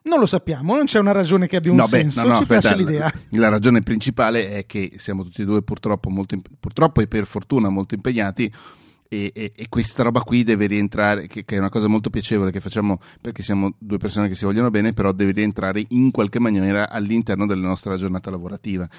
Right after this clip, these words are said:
Speaker 2: e quindi ridurla a mezz'ora è una, è una, è, è un'ottima maniera per riuscire a infilarla dentro e soprattutto a farla più o meno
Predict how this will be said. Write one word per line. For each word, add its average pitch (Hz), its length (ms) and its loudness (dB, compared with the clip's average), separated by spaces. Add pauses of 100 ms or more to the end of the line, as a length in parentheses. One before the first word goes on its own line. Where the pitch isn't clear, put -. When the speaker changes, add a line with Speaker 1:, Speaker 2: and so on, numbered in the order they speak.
(260)
Speaker 2:
e - 80 -18
quindi 104 240 0
ridurla 107 440 2
a 98 60 0
mezz'ora 98 580 0 (880)
è 107 160 -8
una, 95 540 -4
è - 20 -12
una, 95 220 -12
è, 101 320 -18
è 107 160 -16
un'ottima 110 480 0
maniera 98 400 0
per 98 140 -8
riuscire 95 440 -8 (360)
a 87 720 -10
infilarla 98 520 -4
dentro 95 580 -2
e 110 220 0
soprattutto 101 400 -4
a 104 40 2
farla 98 260 -6
più - 120 -4
o 90 40 0
meno 98 320 0